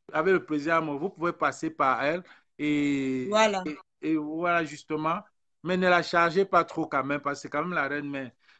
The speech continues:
Speaker 1: Donc, euh, <laughs> donc,
Speaker 2: Mais les gens,
Speaker 1: vous
Speaker 2: comment ils
Speaker 1: êtes
Speaker 2: donnent l'argent,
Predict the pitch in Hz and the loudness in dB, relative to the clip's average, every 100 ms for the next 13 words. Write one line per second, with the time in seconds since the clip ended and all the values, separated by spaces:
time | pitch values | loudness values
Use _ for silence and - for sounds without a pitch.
0 | _ 156 175 165 151 143 139 135 - - | _ 0 0 -2 -2 0 0 -4 -8 -12
1 | 92 98 147 143 131 135 131 _ - - | -8 -6 -6 -6 -6 -10 -14 _ -20 -20
2 | _ _ - 147 330 277 226 294 359 427 | _ _ -2 6 8 8 8 6 8 6
3 | 330 220 330 311 311 285 254 247 | 4 4 4 6 6 8 8 8